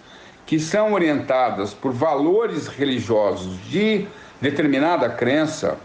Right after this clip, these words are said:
o ensino, a educação escolar, qualquer que seja o tipo de instituição,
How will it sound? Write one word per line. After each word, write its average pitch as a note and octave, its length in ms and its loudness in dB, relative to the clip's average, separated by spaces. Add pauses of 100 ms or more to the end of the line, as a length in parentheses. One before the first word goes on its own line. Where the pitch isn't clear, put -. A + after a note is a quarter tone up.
(600)
o F3+ 200 2
ensino, F3+ 920 0 (480)
a F#3 160 2
educação F3 640 0
escolar, C3 960 0 (480)
qualquer D3+ 460 0
que E3 100 -4
seja A#2+ 640 0
o D3 140 0
tipo - 580 -2
de G#2+ 560 0
instituição, B2+ 1080 0